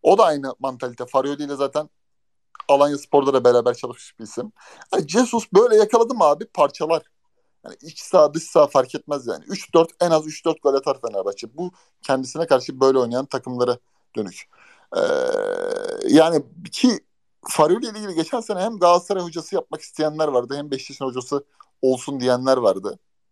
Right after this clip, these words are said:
Hani, e, bunun ben bir açık, yani modern oyunla falan eş tutamam yani bu şeyi. Hani bile bile aynı hatayı yapmak, bile bile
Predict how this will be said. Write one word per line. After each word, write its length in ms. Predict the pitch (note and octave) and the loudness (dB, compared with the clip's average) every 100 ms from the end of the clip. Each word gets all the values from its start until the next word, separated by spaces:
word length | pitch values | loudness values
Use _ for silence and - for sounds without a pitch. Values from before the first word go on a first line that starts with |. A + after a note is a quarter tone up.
| _ | _
Hani, 160 | - - - _ _ _ _ _ - | -8 -8 -14 _ _ _ _ _ -8
e, 0 | - - - | -4 -2 0
bunun 340 | D3 F3+ G3+ | 2 4 4
ben 220 | F#3+ G3 F#3+ | 4 2 -4
bir 200 | E3+ G3 - | -4 -4 0
açık, 300 | F3 - - _ - | 0 -2 -10 _ -2
yani 200 | E3 D3+ | 0 2
modern 440 | C#3 D#3 F#3 A3 | 4 4 4 2
oyunla 340 | G3+ G3+ G3+ G3+ | 0 -8 -6 -6
falan 280 | G#3 F#3+ F#3 _ _ _ _ _ _ _ _ _ _ _ _ _ - - _ _ _ | -4 -6 -8 _ _ _ _ _ _ _ _ _ _ _ _ _ -20 -20 _ _ _
eş 220 | F3+ F3+ - | -2 -2 -6
tutamam 420 | F#3 A3 D3+ A#2+ | -2 0 0 -2
yani 240 | G#2+ G#2+ | -6 -6
bu 60 | G#2+ | -10
şeyi. 300 | - G2+ C2+ - _ _ - | -12 -12 -14 -20 _ _ -4
Hani 160 | C3+ C3 | -2 4
bile 200 | G#3 C4+ | 4 6
bile 140 | F#3+ | 6
aynı 240 | F#3+ G3 | 6 2
hatayı 320 | F3 E3 D#3 D3+ | 0 0 0 2
yapmak, 460 | C#3+ - C#3+ - | -2 -2 -6 -6
bile 160 | C#3+ E3 | -6 -4
bile 260 | D#3 C#3+ | -2 -2